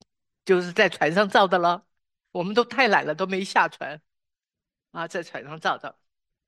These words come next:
好，那我就要开始我今天的马太福音了。那我估计我们在座的每一位在家里都读过了，我就不要再读啊，因为我怕我们的时间不够。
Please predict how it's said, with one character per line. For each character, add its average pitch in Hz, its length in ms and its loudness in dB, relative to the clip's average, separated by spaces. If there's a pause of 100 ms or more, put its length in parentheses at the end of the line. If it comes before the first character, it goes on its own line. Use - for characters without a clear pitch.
(360)
好， 175 340 0 (500)
那 175 180 0
我 147 100 -6
就 165 100 -2
要 160 120 2
开 202 220 2
始 202 120 -2
我 147 140 -2
今 170 180 -10
天 175 200 -4
的 147 380 -4 (440)
马 151 120 -2
太 190 160 0
福 190 140 -6
音 202 160 2
了。 196 300 2 (380)
那 208 200 2
我 170 680 2 (920)
估 302 160 4
计 185 400 -4 (800)
我 160 80 -14
们 175 80 -12
在 220 160 0
座 214 140 -2
的 175 100 -2
每 147 200 -8
一 175 60 -2
位 190 180 0
在 190 140 -4
家 160 160 -2
里 147 100 -8
都 156 140 -8
读 135 260 -12
过 160 200 0
了， 135 220 -10 (640)
我 147 120 -6
就 165 120 -6
不 190 120 -4
要 175 140 4
再 147 200 -6
读 143 240 -20 (560)
啊， 220 180 2 (240)
因 185 100 -6
为 156 60 0
我 139 60 -2
怕 180 220 2
我 147 60 0
们 139 140 -14
的 156 100 -4
时 135 200 -12
间 156 160 -6
不 180 120 -8
够。 - 320 -4